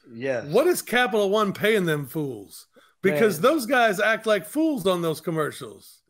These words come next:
Speaker 2: They did.
Speaker 1: Yeah.
Speaker 2: I mean, it, every time I see one of those commercials with Barkley, Spike, and who else?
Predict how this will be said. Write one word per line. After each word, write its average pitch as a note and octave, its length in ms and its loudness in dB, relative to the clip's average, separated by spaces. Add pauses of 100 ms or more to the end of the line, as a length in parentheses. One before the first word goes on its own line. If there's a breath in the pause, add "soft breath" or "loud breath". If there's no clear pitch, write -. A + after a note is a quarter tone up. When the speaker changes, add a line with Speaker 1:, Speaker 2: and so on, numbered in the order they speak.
Speaker 2:
They C#4+ 200 2
did. A#3+ 260 -2
Speaker 1:
Yeah. E3 100 -4
Speaker 2:
I A3+ 80 4
mean, A#3+ 140 -4 (280 soft breath)
it, A3 240 -6
every C4+ 220 0
time C#4 200 -4
I C4 60 -2
see C4 200 -6
one B3+ 140 -4
of A#3 60 -4
those G#3+ 180 -4
commercials G3+ 520 -4
with E3 320 -8
Barkley, G3+ 680 -4 (180 soft breath)
Spike, G3 580 -2
and C#3+ 220 -10
who F3+ 200 -2
else? - 320 -4